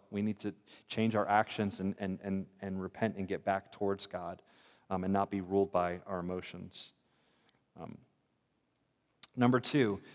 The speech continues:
choose faith over pride. This is from the text in Romans eleven. It says, uh, it says, um,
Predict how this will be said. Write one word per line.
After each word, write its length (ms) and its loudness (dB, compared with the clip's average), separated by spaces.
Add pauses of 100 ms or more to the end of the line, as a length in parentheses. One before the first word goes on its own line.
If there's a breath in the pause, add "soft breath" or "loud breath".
(200 loud breath)
choose 440 6
faith 560 4
over 240 6
pride. 580 4
This 140 -6
is 260 -6
from 400 6
the 100 -2
text 440 2 (300 loud breath)
in 120 4
Romans 440 4
eleven. 380 4
It 100 -6
says, 580 0
uh, 300 0 (100)
it 160 0
says, 420 -4 (400 soft breath)
um, 340 -8